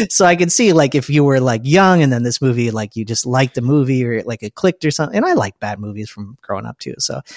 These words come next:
uh, I can certainly see how this might have, why this movie may still be rippling through,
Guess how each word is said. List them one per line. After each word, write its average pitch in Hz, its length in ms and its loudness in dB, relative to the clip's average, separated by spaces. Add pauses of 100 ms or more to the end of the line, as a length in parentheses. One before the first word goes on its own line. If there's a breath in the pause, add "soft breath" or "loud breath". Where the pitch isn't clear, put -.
(300 loud breath)
uh, 131 160 0 (100)
I 147 100 -2
can 139 140 -2
certainly 165 480 2
see 135 640 0
how 123 420 0
this 135 520 2
might 127 260 2
have, 120 180 -2 (260)
why 170 500 4
this 156 260 2
movie 139 300 2
may 143 680 4
still 131 300 -2
be 123 200 -4
rippling 120 560 -4
through, 113 540 -2